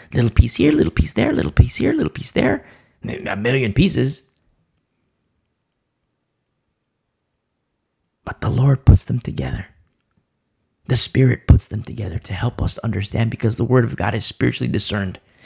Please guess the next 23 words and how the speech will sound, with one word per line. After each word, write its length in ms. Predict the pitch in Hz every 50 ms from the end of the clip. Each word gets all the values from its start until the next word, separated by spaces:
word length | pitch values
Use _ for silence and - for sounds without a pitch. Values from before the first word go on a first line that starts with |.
| - - 117 -
Where 160 | - 226 240
are 100 | 269 277
the 120 | 262 269 220
teachers? 720 | - - 262 233 - - 151 127 107 - - - - - _ _ _ _ _ _ _ _ _
Where 160 | - 226 269
are 100 | 262 262
the 120 | 233 240 220
pastors? 720 | - - 190 170 143 - - 120 101 98 - - - - _ _ _ _ _ _ _ _ _ _ _ _ _ _ _
Where 180 | - 170 220 220
are 120 | - 208
the 140 | 202 196 170
shepherds? 680 | 147 - - 160 127 - - 113 98 - - - - - _ _ _ _ _ _ _ _ _ _ _ _ _ _ _ _ _ _ _ _ _ - - -
Where 180 | 139 180 233
are 120 | - 247 254
the 160 | 247 269 262
shepherds? 760 | 240 - - 196 196 190 - 202 220 220 202 - - - _ _
Noun, 640 | - 95 98 101 107 113 131 156 180 214 220 220 - _ _ _ _ _ _ -
to 400 | - 202 220 233 240 254 254 - - _ _ _
shepherd, 680 | _ - - - 175 147 135 - - - 117 107 101 - _ _ _ -
verb. 540 | - 113 110 113 113 110 107 107 104 107 - - - _ _
Where 200 | - 151 139 -
are 160 | - 117 110
they? 280 | 110 104 101 92 -